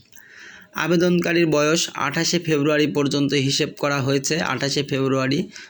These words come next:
দুই হাজার পঁচিশ তারিখে সর্বোচ্চ বত্রিশ বছর হতে হবে। অফিস সহায়ক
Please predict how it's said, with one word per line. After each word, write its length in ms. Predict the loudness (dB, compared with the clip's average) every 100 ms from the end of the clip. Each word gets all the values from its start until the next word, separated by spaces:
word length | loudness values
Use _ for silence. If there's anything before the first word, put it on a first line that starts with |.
| -8
দুই 160 | -2 0
হাজার 300 | 2 0 -2
পঁচিশ 420 | -2 -2 0 -2
তারিখে 320 | 0 0 0
সর্বোচ্চ 520 | -2 0 0 0 -2 -2
বত্রিশ 460 | -2 -2 -2 -2
বছর 320 | -2 -2 -2
হতে 200 | -2 -2
হবে। 280 | -4 -4 -6 -8 -16 -18 -18 -20 -6
অফিস 320 | -2 0 0
সহায়ক 280 | 2 2 2